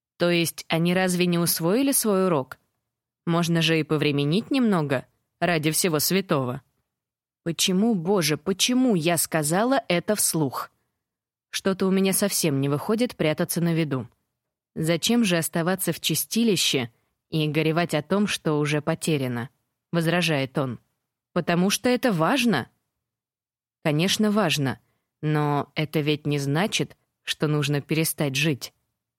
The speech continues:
Головы толпы поворачиваются от меня к нему, словно они наблюдают за теннисным матчем. Почему же перестать? Просто из-за того, что она не хочет больше любить?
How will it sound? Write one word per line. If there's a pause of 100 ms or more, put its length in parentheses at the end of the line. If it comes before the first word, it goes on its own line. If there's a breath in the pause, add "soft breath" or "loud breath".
(120)
Головы
толпы
поворачиваются
от
меня
к
нему, (240 soft breath)
словно
они
наблюдают
за
теннисным
матчем. (1500)
Почему
же
перестать? (540)
Просто
из-за
того,
что
она
не
хочет
больше
любить?